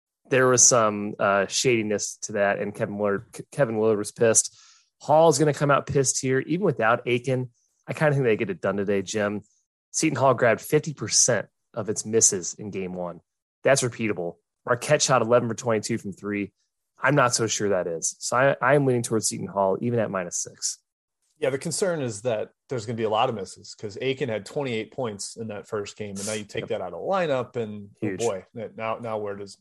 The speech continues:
Speaker 2: the offense turn? Because
Speaker 1: Under.
Speaker 2: the Pirates are in a bit of a rut. Like, could, two, two straight games against Saint John's where they just couldn't figure it out offensively, struggled with the pressure, struggled to generate quality shots, and Marquette will pressure you a little bit too. That's, that's kind of what Shaka's been doing, bringing back a little bit of that havoc stuff,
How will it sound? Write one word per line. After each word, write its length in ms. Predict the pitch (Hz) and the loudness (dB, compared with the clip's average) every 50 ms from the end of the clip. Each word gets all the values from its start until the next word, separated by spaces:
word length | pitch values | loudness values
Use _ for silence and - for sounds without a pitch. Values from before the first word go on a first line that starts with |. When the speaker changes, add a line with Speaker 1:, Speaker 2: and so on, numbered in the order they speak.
| _ _ 113 | _ _ -8
Speaker 2:
the 120 | 117 117 | -8 -4
offense 440 | - 113 117 - - 110 101 - - | -4 -4 -6 -6 -10 -12 -12 -12 -12
turn? 300 | - 117 104 101 101 104 | -10 -10 -10 -8 -10 -14
Because 420 | 104 104 - 113 110 104 101 - _ _ _ _ _ _ _ _ | -16 -8 -8 -8 -8 -8 -12 -16 _ _ _ _ _ _ _ _
Speaker 1:
Under. 220 | - - 101 98 - | -6 -6 -4 -2 0
Speaker 2:
the 60 | 87 | 2
Pirates 280 | 120 135 170 180 - 170 | 2 4 2 2 0 -2
are 100 | 165 160 | -2 -4
in 60 | 165 | -2
a 40 | 147 | -2
bit 140 | 135 147 | -2 -2
of 60 | 170 165 | 0 -2
a 60 | 156 | -2
rut. 280 | 135 156 196 208 - _ _ _ _ _ | -2 -4 -4 -6 -8 _ _ _ _ _
Like, 340 | 117 113 113 110 - - _ | -10 -10 -10 -10 -14 -20 _
could, 200 | - 123 110 113 - 117 _ _ | -10 -10 -10 -10 -16 -20 _ _
two, 200 | - - 151 160 | -10 -10 -10 -10
two 180 | 139 - 170 175 | -8 -8 -8 -8
straight 260 | - - 170 165 135 | -4 -4 -4 -4 -2
games 280 | 131 131 143 151 139 | -4 -4 -4 -4 -6
against 280 | 143 131 135 123 - - | -6 -6 -6 -8 -8 -8
Saint 200 | - 131 131 113 | -8 -8 -8 -8
John's 360 | 113 110 107 110 120 123 120 | -10 -8 -8 -8 -8 -10 -10
where 100 | - 110 | -8 -6
they 100 | 107 101 | -6 -6
just 180 | 101 110 - _ | -8 -10 -16 _
couldn't 200 | - 117 113 113 | -12 -12 -12 -8
figure 220 | - 123 113 113 | -8 -8 -6 -4
it 60 | 107 | -4
out 140 | 107 107 107 107 | -2 -2 -4 -4
offensively, 760 | 104 - - 143 143 131 - 131 127 131 131 127 123 123 _ _ _ _ _ _ _ _ | -6 -6 -6 -8 -8 -8 -10 -8 -6 -4 -4 -4 -6 -8 _ _ _ _ _ _ _ _
struggled 320 | _ - - 127 113 107 110 | _ -6 -2 -2 -2 -2 -4
with 100 | 101 - | -10 -12
the 60 | 98 | -10
pressure, 300 | _ - 123 113 - 113 | _ -4 -4 -4 -4 -10
struggled 340 | - - - 113 107 110 98 | -10 -6 -6 -4 -4 -6 -8
to 80 | 101 | -10
generate 540 | 95 98 - 110 110 113 113 113 110 110 - | -16 -10 -6 -6 -4 -4 -4 -4 -4 -6 -8
quality 360 | _ - 117 110 107 104 110 | _ 0 0 0 0 -2 -6
shots, 520 | 110 - - 151 135 131 135 - - - - - | -10 -6 -4 -4 -4 -4 -6 -8 -12 -12 -10 -10
and 80 | 127 | -6
Marquette 420 | 127 151 160 - 185 220 240 - - | -6 -6 -4 0 -2 -2 -2 -4 -12
will 100 | 180 175 | -18 -6
pressure 360 | - 160 180 214 - - 180 | -4 -4 -4 -4 -6 -8 -8
you 160 | 127 107 107 107 | -8 -8 -10 -10
a 40 | - | -10
little 160 | 117 104 101 | -8 -8 -6
bit 240 | 98 107 101 - - | -6 -8 -8 -8 -10
too. 280 | - 123 104 95 92 _ _ _ - | -10 -10 -10 -10 -14 _ _ _ -14
That's, 220 | 117 113 - - | -12 -12 -10 -12
that's 160 | - 120 - | -12 -12 -14
kind 220 | - - 120 120 135 | -10 -8 -6 -4 -4
of 80 | 139 | -2
what 120 | 143 143 - | -4 -4 -4
Shaka's 360 | - 135 123 127 - 139 123 | -2 -4 -4 -4 -6 -8 -8
been 140 | 135 123 117 | -8 -8 -8
doing, 220 | 120 123 135 135 | -6 -6 -6 -4
bringing 200 | 120 123 131 127 | -6 -6 -4 -2
back 200 | 120 123 120 120 | -4 -4 -4 -4
a 40 | 117 | -4
little 220 | 113 113 113 127 | -2 -2 -2 -2
bit 120 | 123 127 123 | -2 -2 -2
of 80 | 120 | -2
that 160 | 117 117 110 - | -2 -2 -4 -4
havoc 380 | - 110 110 113 117 117 - | -6 -4 -4 -4 -4 -6 -8
stuff, 380 | - - - 120 120 120 - | -10 -8 -4 -4 -4 -4 -8